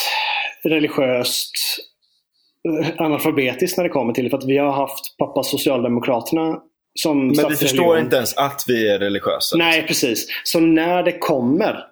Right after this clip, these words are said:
Speaker 1: den här typen av religiösa övertygelser så, så förstår vi det inte själva. Vi kan inte
Speaker 2: Mm.
Speaker 1: identifiera det, trots att det är så,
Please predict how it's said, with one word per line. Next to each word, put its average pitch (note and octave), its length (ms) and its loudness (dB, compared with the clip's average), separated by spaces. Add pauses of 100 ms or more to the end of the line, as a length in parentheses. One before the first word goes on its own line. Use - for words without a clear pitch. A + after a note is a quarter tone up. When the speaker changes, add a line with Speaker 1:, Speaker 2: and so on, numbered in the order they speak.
(480)
Speaker 1:
den D3+ 100 2
här C#3+ 100 0
typen C3+ 260 0 (120)
av C3 60 4
religiösa B2+ 500 0
övertygelser A#2 840 0 (380)
så, C#3+ 560 2 (500)
så C#3+ 600 2
förstår C3 420 0
vi C#3+ 60 2
det C#3+ 60 2
inte B2+ 160 -2
själva. A#2 440 -2 (120)
Vi C#3+ 100 0
kan C#3+ 360 -2
inte D#3+ 200 -2
Speaker 2:
Mm. F#3+ 180 0
Speaker 1:
identifiera B2+ 600 0
det, D#3 100 -2
trots - 400 -4
att C3+ 100 -2
det A#2+ 160 -2
är B2+ 60 -2
så, A#2+ 240 -2